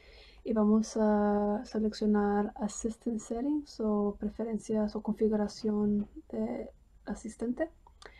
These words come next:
Y después tenemos aquí muchas opciones, lenguajes, ah, Voice Assistant, rutinas, muchas cosas que también puede configurar. Ah, para la privacidad y la actividad vamos a seleccionar aquí el menú,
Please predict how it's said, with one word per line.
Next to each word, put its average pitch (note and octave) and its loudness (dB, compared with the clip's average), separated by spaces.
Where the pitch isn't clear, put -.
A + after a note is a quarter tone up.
Y A3+ 4
después G#3 -2
tenemos G3+ -2
aquí G#3+ -4
muchas G#3+ 2
opciones, A#3+ 2
lenguajes, A3 2
ah, A3 -4
Voice A#3 -4
Assistant, A3 4
rutinas, A3+ 0
muchas A#3 -4
cosas A3 -8
que G#3+ -6
también G#3+ 2
puede A3+ -2
configurar. G#3+ 2
Ah, G#3 4
para G#3+ 6
la G#3 4
privacidad A3 4
y A3 0
la G3+ 2
actividad A3 2
vamos G#3+ 0
a G#3+ 0
seleccionar G#3 0
aquí G#3 0
el G#3 2
menú, G#3 4